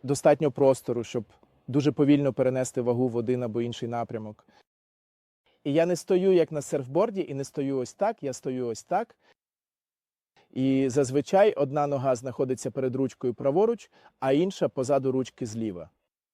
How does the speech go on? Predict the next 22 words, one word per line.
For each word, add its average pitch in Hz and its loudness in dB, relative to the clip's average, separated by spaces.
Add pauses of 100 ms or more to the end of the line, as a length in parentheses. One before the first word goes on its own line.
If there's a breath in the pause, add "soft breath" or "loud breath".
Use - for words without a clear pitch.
(1300)
Якщо, 165 4
е, 135 4
ви 139 4
не 202 0
знаєте, 196 0
чи 156 -4
ваша 147 0
права, 143 2
чи 123 -8
ліва 120 -4
нога, 110 -12 (1120)
повинна 196 4
бути 175 2
попереду, 175 4
ми 156 -2
зазвичай 147 -4
проводимо 139 -2
невеликий 135 -2
тест - -2
з 101 -12
нашими 127 -8
студентами. 127 -6